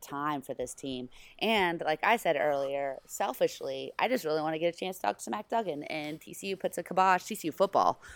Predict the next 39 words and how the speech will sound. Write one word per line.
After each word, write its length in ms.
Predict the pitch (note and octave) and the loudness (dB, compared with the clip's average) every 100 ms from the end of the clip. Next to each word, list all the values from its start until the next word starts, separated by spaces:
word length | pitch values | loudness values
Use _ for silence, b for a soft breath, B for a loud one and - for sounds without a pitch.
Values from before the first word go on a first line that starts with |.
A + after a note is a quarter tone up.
| B - | B -6
puts 160 | G3 | -2
a 60 | - | -2
kibosh 540 | - E3 D#3+ D3 D3+ - | 0 2 4 4 0 -4
on 140 | D#3 | -4
talking 300 | E3+ D#3+ D#3+ | -2 -4 -6
to 60 | D#3 | -2
freshmen, 560 | F3 F#3 D3+ D3 D3+ - | -2 -2 -2 -4 -4 -6
um, 320 | D3+ C3+ D3 | -6 -6 -6
until 340 | A2+ D#3 D#3 | -8 -6 -4
bowl 220 | D#3+ G3+ | -2 -2
season. 380 | G3 C#3 - C#3+ | -4 -10 -14 -14
So 480 | - - F3+ C#3+ D3 - B B | -6 4 4 4 0 -6 B B
they 80 | F#3 | 4
would 120 | F3+ | 4
be 80 | D3+ | 2
forced 360 | - B3 B3+ - | 2 2 2 -2
to 40 | |
make 220 | E3 C#3+ | -2 -2
Max 320 | D3 C#3 C#3+ | -2 -2 -2
available, 600 | C#3+ C#3+ C3 C3+ C3+ C#3+ D#3 | -4 -2 -2 -2 -2 -2 -4
and 240 | D3 D3 - | -6 -4 0
I 120 | E3 | -2
think 160 | E3+ F3+ | -2 -6
we 80 | |
would 140 | F#3+ F#3 | -6 -2
all 220 | C#3+ C#3 | 0 0
like 200 | D#3 F3+ | -2 -6
to 80 | G#3 | -4
hear 140 | B3 | -4
from 220 | - E3+ | -2 -2
him 200 | D#3+ D3 C#3+ | -2 -2 -2
after 320 | C3+ C3+ D3 | -4 -2 -4
this 180 | C#3+ C3+ | -6 -8
magical 460 | D3 B2+ C#3+ - C3+ | -8 -8 -10 -10 -10
season 320 | C3 C3 G#2+ | -12 -12 -12
that 120 | - | -12
he's 200 | - A#2 | -12 -12
putting 320 | - D3+ C3 | -10 -10 -10
together. 440 | - - F2 G#2+ | -8 -4 -2 -2